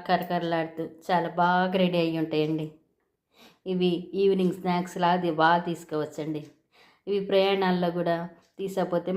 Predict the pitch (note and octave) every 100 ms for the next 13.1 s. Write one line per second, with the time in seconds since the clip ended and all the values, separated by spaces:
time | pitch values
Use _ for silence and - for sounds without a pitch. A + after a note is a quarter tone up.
0 | F3+ F#3+ G3 F#3+ G#3+ F#3+ F3 - F3 F3
1 | F3+ D#3+ D#3 D3+ D#3 D#3 D3+ D3+ D3+ -
2 | _ _ _ _ _ _ _ _ - G#3
3 | G#3 G#3+ F#3 F#3+ F3+ F#3 G3 G3 F#3+ F#3+
4 | F#3 F3+ F3+ F#3 C#4 D#4 - _ _ _
5 | _ _ - A#3 A3 G3 F#3 G#3+ A3+ G3+
6 | F3+ F3+ F3 F3 E3 D#3+ D#3 D#3 D3+ D3+
7 | D3 - _ _ _ _ _ _ _ _
8 | - G3+ F#3+ F#3+ F3+ - _ _ - G3
9 | G#3 F#3 F#3+ F3+ F#3 - - - _ -
10 | - G3+ G3+ G3 F#3 F3+ F3+ F3+ F3+ F3+
11 | F3+ F3 F3 - F#3 F3+ F#3 G3+ - -
12 | G3+ F#3 F#3 E3+ E3+ D#3+ E3+ F3 F3 E3
13 | D#3